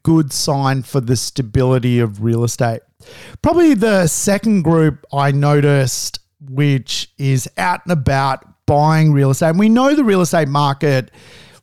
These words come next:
has been very much driven by owner-occupiers, but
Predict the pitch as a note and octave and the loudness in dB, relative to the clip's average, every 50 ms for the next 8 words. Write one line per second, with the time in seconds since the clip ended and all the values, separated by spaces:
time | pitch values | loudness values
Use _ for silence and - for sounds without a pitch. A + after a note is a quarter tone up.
0 | - - - - - - F3+ E3+ E3+ E3 D3 - - - F3 E3 D#3+ D#3+ D#3 C#3 | -20 -18 -14 -8 -4 -2 0 0 0 0 -2 -4 -4 -2 0 0 2 2 0 -2
1 | C3 B2+ F3+ F#3+ G3+ G#3+ G#3+ G#3+ G3+ E3+ C3 - - - E3 E3 D3 D3+ D3 C#3 | -2 -2 -2 0 0 2 2 0 0 -2 -4 -8 -6 -2 0 0 2 2 0 0
2 | B2+ C3+ C3+ C3+ C3+ C3+ C#3 C#3 C3 B2 A#2+ A#2 B2+ C3+ - C3+ B2 - - - | 0 0 2 2 2 4 4 2 2 2 0 -2 -4 -4 -4 -6 -4 -4 -4 -4
3 | G#2+ G2 F#2 - - - - - D#3 D#3 D3+ - | -4 -6 -8 -10 -14 -8 -4 -2 0 0 -2 -4